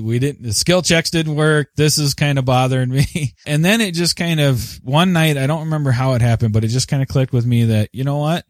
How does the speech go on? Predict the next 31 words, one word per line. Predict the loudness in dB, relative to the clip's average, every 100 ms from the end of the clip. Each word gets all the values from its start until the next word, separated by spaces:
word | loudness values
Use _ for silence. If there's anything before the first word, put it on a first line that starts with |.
| -20 -2
We | 0
now | 2 2 4
have | 4 2
a | 0
keep | 0 -2 0
stat. | -4 -2 -4 -6
So | -4 0
everybody | 0 2 2
rolls | 4 4 2 2
their | 0
dice. | 2 2 2 -2 -4
They | -2 0 0
keep | -2 0 0 0 -4 -12 -14 _ _ -14
however | -2 0 2 2 2
many | 2 4 2 2
of | 0 2
their | 2 0
personal | -2 -2 0 0 0 0 0
roll, | 2 2 4 2 0 -2 _ -2
uh, | 0 0 0
that | 0 0
their | -2
stat | 0 0 -2 -2
tells | -2 0
them | 0
they | 0
have | -2
to | -2 -6 -4
keep. | -2 -2 -2 -4
And | -2
then | 0